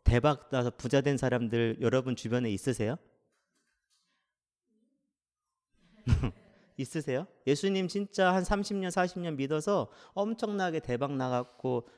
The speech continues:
부자 된 사람들 몇 명이나 있으세요? 생각보다 별로 없어요. 생각보다. 뭐 간증이나 하러 다시-, 다니시는 분들의 이야기 속에서는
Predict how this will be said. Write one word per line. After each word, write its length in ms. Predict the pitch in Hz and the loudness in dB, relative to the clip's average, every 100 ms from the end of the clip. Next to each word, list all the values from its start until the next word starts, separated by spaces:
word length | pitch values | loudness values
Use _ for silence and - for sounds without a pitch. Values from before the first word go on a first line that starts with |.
| - | -8
부자 240 | 127 143 | -2 0
된 180 | 143 135 | 0 -2
사람들 540 | 131 123 120 113 113 | -2 -2 -2 -2 -2
몇 200 | 107 107 | 0 -2
명이나 440 | 120 156 165 156 120 | 0 -4 -4 -4 -4
있으세요? 460 | 98 - 92 82 92 _ _ _ _ _ _ _ _ _ _ _ _ _ _ - | -6 -10 -10 -12 -14 _ _ _ _ _ _ _ _ _ _ _ _ _ _ -2
생각보다 540 | 208 220 226 202 180 | 2 4 4 4 2
별로 300 | - 107 117 | 4 4 4
없어요. 500 | 80 - 87 85 131 - _ - - - - - - - - - - - - - - - - - - - | 2 -2 -2 -2 -4 -12 _ -20 -20 -20 -20 -14 -14 -14 -18 -18 -20 -20 -20 -20 -20 -20 -20 -20 -16 -6
생각보다. 680 | - 170 175 - 98 85 98 _ _ _ _ _ _ - _ | -4 -2 -4 -4 -6 -6 -12 _ _ _ _ _ _ -20 _
뭐 140 | 135 135 | -2 0
간증이나 720 | - 139 147 185 180 175 165 | 2 2 2 2 2 2 2
하러 160 | 180 170 | 2 2
다시-, 440 | 127 127 165 165 | 2 0 -2 -6
다니시는 680 | - 113 131 160 - 160 156 | -2 0 0 0 -2 -4 -4
분들의 480 | 131 131 127 135 131 | -2 -2 0 2 2
이야기 460 | 110 110 131 143 135 | 0 4 6 6 0
속에서는 720 | - 135 139 127 120 117 | -2 0 2 4 4 2